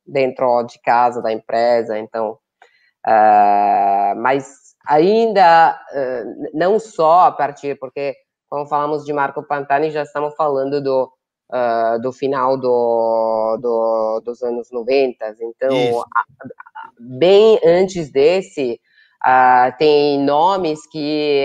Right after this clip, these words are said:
Speaker 1: eu, eu conheço, mas eu conheci depois quando pararam de, de,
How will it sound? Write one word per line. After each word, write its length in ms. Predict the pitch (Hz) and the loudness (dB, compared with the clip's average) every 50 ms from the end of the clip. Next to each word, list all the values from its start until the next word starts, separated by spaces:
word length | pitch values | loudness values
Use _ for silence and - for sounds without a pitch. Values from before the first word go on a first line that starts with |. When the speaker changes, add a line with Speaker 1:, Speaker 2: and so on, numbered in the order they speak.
| 135 127 120 | 0 0 0
Speaker 1:
eu, 340 | 143 156 165 165 160 160 - 135 | 0 2 4 2 2 2 0 0
eu 160 | 147 156 151 | 0 0 0
conheço, 680 | - - 170 156 151 151 151 160 175 180 175 - 202 | 0 0 0 2 2 2 2 2 0 -2 -2 -4 -2
mas 220 | 190 170 160 156 160 | -2 0 0 0 -2
eu 100 | 160 156 | -4 -4
conheci 520 | - 175 175 170 160 151 - - 170 165 | -2 -2 0 0 -2 -2 -4 -8 -12 -12
depois 760 | - - 151 127 _ - 143 143 151 151 156 156 147 - - | -10 -12 -16 -14 _ -6 -2 0 2 2 2 0 -2 -10 -8
quando 560 | - 151 131 127 135 135 139 139 135 135 127 131 - _ _ _ _ _ - | -4 -4 -2 -2 -2 -2 0 0 0 0 -2 -6 -12 _ _ _ _ _ -4
pararam 420 | 135 123 127 127 127 127 131 131 | -2 0 2 2 2 2 0 -4
de, 480 | 127 131 131 127 123 120 123 120 113 117 | -4 -6 -6 -6 -4 -4 -4 -4 -4 -6
de, 1160 | 123 120 123 120 117 117 117 113 113 113 113 113 113 113 110 113 110 110 110 104 104 107 107 | -8 -10 -8 -6 -4 -4 -4 -4 -4 -4 -4 -4 -4 -4 -2 -2 -2 -2 -2 -4 -4 -6 -10